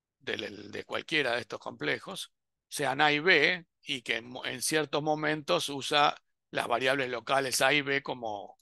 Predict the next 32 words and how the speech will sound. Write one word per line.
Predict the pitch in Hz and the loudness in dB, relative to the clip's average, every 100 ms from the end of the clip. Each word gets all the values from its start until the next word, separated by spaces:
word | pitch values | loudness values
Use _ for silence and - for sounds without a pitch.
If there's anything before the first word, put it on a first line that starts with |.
| _ | _
como | 117 101 | -14 -12
objetos | - 135 127 113 104 - _ _ _ _ _ | -6 -4 -4 -6 -12 -16 _ _ _ _ _
del | 123 | -10
tipo | 117 127 120 | -8 -10 -8
complejo, | 135 147 - 113 | -4 0 0 -2
con | 117 | -8
lo | 113 | -6
cual | 135 143 | 0 0
te | 123 | 0
queda | 127 127 117 123 135 | 0 0 4 6 6
A | |
de | 127 127 | 4 4
A, | 147 143 | 6 6
B | 135 131 131 | 4 -2 0
de | 123 | 0
A, | 135 143 - _ _ | 0 0 -2 _ _
o | - | -12
sea | - 120 110 | -2 -2 -2
que | |
este | 120 110 | -4 -6
es | 113 | -10
el | 113 | -10
co-, | - - _ - - - | -12 -16 _ -20 -18 -8
el | 139 | -8
complejo | 127 117 165 139 156 | -6 -2 0 2 8
A | 170 180 | 8 8
y | 127 | 4
este | 120 | -4
es | 110 | -8
el | 110 | -6
campo | 117 120 113 139 | -4 -6 -4 -2
A | 139 135 | 0 -2